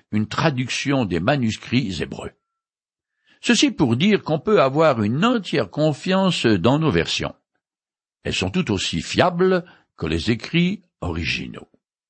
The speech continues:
Les sept expressions condamnatoires commencent par «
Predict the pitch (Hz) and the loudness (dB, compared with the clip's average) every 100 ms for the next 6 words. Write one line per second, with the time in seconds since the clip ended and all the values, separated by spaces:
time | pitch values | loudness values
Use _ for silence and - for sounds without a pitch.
0 | _ _ _ - 143 170 285 156 113 - | _ _ _ -4 0 2 2 2 0 -2
1 | - 80 - 85 67 64 - 80 85 107 | -2 0 0 -2 -4 -6 -6 -4 0 0
2 | - 180 196 170 104 85 - _ - 196 | 2 2 4 2 -2 -6 -14 _ 0 2
3 | 190 165 - - 71 - - | 4 2 0 -2 -2 -4 -16